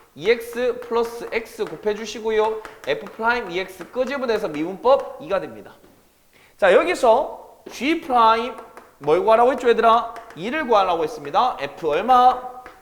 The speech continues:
사 플러스 이 넣으면 사 곱하기 F 프라임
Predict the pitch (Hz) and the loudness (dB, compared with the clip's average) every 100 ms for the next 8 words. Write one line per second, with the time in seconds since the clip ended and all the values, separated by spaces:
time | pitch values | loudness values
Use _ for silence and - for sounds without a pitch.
0 | - - 165 262 240 240 254 247 - 170 | -20 0 4 4 4 0 -2 -2 -6 -8
1 | 156 214 240 220 208 208 - 135 196 214 | -8 -4 -2 -2 -4 -6 0 4 4 2
2 | 214 185 151 170 214 226 139 139 156 156 | -2 0 0 -2 -6 -6 -8 -10 -12 -4
3 | 131 147 208 269 311 | -2 -2 -4 -6 -10